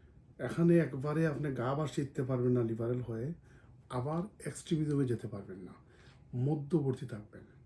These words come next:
আমরা এমন কোনো তৎপরতা বা অ্যাকশন নিলাম বাইরে থেকে পারসিভড হলো ডিফারেন্ট ওয়েতে, তখন এতে তো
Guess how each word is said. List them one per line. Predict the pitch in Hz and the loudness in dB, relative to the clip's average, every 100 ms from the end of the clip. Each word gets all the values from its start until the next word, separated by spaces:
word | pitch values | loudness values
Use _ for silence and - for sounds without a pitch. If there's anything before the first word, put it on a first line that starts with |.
| - - - - - - - - | -20 -20 -20 -20 -20 -20 -20 -8
আমরা | 131 143 165 175 160 170 196 - | -2 2 4 4 2 2 -2 -4
এমন | 139 165 196 | 2 4 6
কোনো | 185 202 196 190 - | 4 2 4 2 0
তৎপরতা | 165 - 165 151 143 147 | -4 -2 -2 0 0 0
বা | 139 | 2
অ্যাকশন | 131 - - | 0 -2 0
নিলাম | 143 120 117 110 107 143 160 - - - - - | 4 4 2 -2 -6 -8 -8 -14 -20 -20 -16 -10
বাইরে | 117 139 180 196 | -4 4 6 8
থেকে | 196 202 196 175 - | 6 2 2 0 0
পারসিভড | 175 165 - 214 170 | -2 -2 2 4 4
হলো | 139 143 120 110 - 180 180 147 135 | 2 2 2 0 -4 -4 -4 -8 0
ডিফারেন্ট | 160 - - 139 120 | 0 2 2 2 2
ওয়েতে, | 110 104 95 - - - - - | -2 -4 -12 -14 -20 -20 -20 -12
তখন | - 135 139 147 | -4 -2 -2 -2
এতে | 143 | -2
তো | 170 180 143 147 | 2 2 2 0